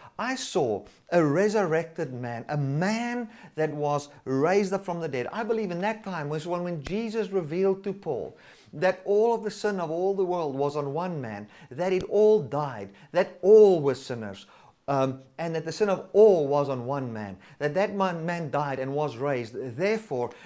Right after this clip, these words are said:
there is no separation anymore. And we can see Paul's revelation clearly written in the book of Romans. And he says, "That's what I've come to preach. I've come to preach to the Jew and to the Gentile, but mainly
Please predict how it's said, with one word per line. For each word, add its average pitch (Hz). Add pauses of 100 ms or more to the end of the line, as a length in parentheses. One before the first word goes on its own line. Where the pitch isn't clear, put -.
(100)
there 175
is 208
no 185
separation 180
anymore. 170
And 135
we 160
can 175
see 196
Paul's 180
revelation 165 (280)
clearly 220
written 117 (260)
in 147
the 143
book 139
of 120
Romans. 135 (300)
And 165
he 220
says, 190
"That's 240
what 175
I've 170
come 165
to -
preach. - (260)
I've 190
come 196
to -
preach - (460)
to 156
the 127
Jew 139
and 160
to 139
the 123
Gentile, 135
but 113
mainly 135